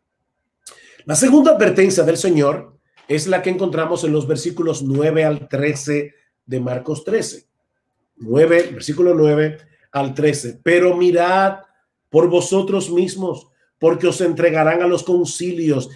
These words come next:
y en las sinagogas os azotarán y delante de gobernadores y de reyes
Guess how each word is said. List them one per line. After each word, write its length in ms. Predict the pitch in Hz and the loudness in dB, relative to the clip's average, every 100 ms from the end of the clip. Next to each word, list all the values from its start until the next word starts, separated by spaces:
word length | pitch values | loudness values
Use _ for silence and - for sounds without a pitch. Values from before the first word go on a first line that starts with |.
| - - | -18 -2
y 140 | 156 | 2
en 120 | 165 | 2
las 200 | 165 160 | 2 0
sinagogas 720 | 170 165 151 143 185 190 180 - | 0 0 0 0 0 0 -2 -4
os 180 | 160 175 | -6 -4
azotarán 800 | 151 160 165 160 170 170 127 - - - | -6 -8 -8 -6 -4 -4 -4 -8 -20 -10
y 160 | 170 165 | -4 0
delante 720 | 160 156 156 175 196 190 185 | 2 4 4 2 0 -2 0
de 120 | 175 | 2
gobernadores 760 | 175 170 170 165 160 175 180 170 | 2 2 2 2 2 2 0 0
y 60 | |
de 120 | 165 | -2
reyes 480 | 135 160 170 175 175 | -2 -2 2 0 0